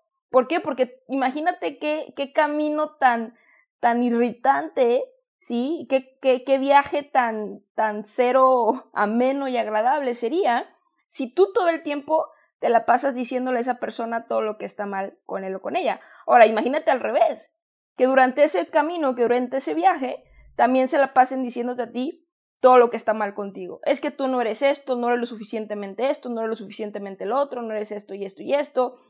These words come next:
es que porque eres así, porque hablas así, porque dices así, es que no esto, es que no lo otro". O sea, tú también vas a decir, "Oye, ¿sabes qué?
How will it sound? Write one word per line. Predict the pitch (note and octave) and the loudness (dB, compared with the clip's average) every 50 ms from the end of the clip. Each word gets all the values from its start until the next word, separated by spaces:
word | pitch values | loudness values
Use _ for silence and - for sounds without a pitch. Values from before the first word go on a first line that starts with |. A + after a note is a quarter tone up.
| _ _ | _ _
es | - A3+ A#3 A3 | -6 -4 -4 -2
que | - G#3+ | -4 -6
porque | - G3 G3+ - G3+ | -6 -8 -6 -4 -2
eres | F#3 F3+ F#3+ - | -2 -2 -2 -4
así, | - F#3+ C4+ C#4+ C#4 C#4 | -8 -6 -4 -2 -2 -2
porque | C4 - G#3 G3+ - G3 | -4 -6 -8 -6 -4 -4
hablas | F3+ E3 F3+ G3 | -2 -2 -4 -6
así, | F3 G3 B3 C#4 C#4+ C#4 | -8 -6 -6 -4 -4 -4
porque | A#3 G#3+ G#3 - G3 | -6 -8 -10 -8 -6
dices | F#3+ G#3 - F#3+ F#3+ | -6 -6 -6 -8 -8
así, | F#3+ - - C#4 C#4 C#4+ D#4+ - - - - - _ - | -10 -8 -6 -4 -4 -4 -6 -8 -14 -20 -20 -20 _ -4
es | - A3+ G#3 | -2 -2 -2
que | - G#3+ | -2 -4
no | G#3+ G#3 G3+ | -2 0 0
esto, | A3 B3+ D4 C#4+ - B3 | 2 2 0 -2 -4 -8
es | A#3+ - | -8 -8
que | - F#3+ | -8 -6
no | G3 G3+ | -2 -2
lo | A#3+ C4 | -2 -2
otro". | C4+ - - | -2 -2 -2
O | C#4 | 4
sea, | B3 B3+ - - - _ _ _ _ _ _ _ | 6 6 4 4 -2 _ _ _ _ _ _ _
tú | B3 A#3+ | -4 2
también | - C#4 C#4 C#4 C#4 | 4 4 4 4 2
vas | C4+ | 2
a | |
decir, | C4 B3+ C4 C4 | 2 0 0 0
"Oye, | A#3+ B3+ | 0 2
¿sabes | - B3 A#3 C#4 C#4 - | 4 4 4 4 0 0
qué? | - C4 B3 A#3+ | 2 4 4 4